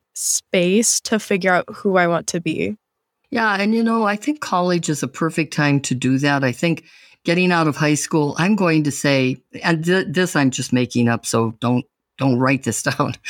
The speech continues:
Speaker 2: but I'm going to say ninety-five percent of the people graduating from high school really don't have a clue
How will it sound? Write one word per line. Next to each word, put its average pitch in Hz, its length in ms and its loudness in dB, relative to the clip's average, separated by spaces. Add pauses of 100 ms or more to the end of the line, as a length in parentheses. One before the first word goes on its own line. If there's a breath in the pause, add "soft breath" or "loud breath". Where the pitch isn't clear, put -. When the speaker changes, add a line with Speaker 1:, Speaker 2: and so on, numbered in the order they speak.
(300 loud breath)
Speaker 2:
but 185 100 0
I'm 214 160 0
going 214 240 -2
to 165 60 -2
say 156 200 -2
ninety-five 143 680 0
percent 135 320 0
of 127 80 -2
the 127 60 -4
people 123 420 -4
graduating 127 560 0
from 120 160 -2
high 123 200 0
school 120 420 -2
really 143 260 2
don't 127 240 0
have 123 180 0
a 113 80 -4
clue 120 380 -6